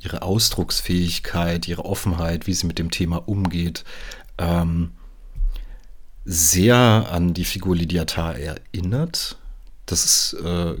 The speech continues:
gar nicht so leicht zu beschreiben, aber es ist, es ist die Art, wie sie spricht, das ist die Art, wie sie gestikuliert, wie sie Mimik einsetzt.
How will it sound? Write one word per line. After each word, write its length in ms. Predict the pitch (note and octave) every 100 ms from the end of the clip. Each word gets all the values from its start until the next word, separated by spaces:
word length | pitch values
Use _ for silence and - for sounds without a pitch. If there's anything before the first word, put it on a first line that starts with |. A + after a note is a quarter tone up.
| -
gar 140 | - F#2+
nicht 140 | A2
so 80 | F2+
leicht 260 | F2 G#2+
zu 100 | -
beschreiben, 640 | E2 - - F2+ A2 E2+ D2+
aber 320 | - D#2+ D2+
es 140 | D#2+
ist, 240 | E2+ - -
es 140 | -
ist 180 | F#2+ -
die 100 | F2
Art, 200 | F#2 G2
wie 40 | F2+
sie 120 | F2+
spricht, 540 | - - G2 - -
das 140 | F2 E2+
ist 160 | -
die 100 | -
Art, 180 | - F2
wie 40 | F2+
sie 140 | E2+
gestikuliert, 880 | E2+ E2+ - F2+ - F2 G2+ D#3+ - - - - - -
wie 120 | G2+ G#2
sie 140 | B2
Mimik 380 | A2 A#2 B2 -
einsetzt. 640 | E2+ F3 F2 A2+ - -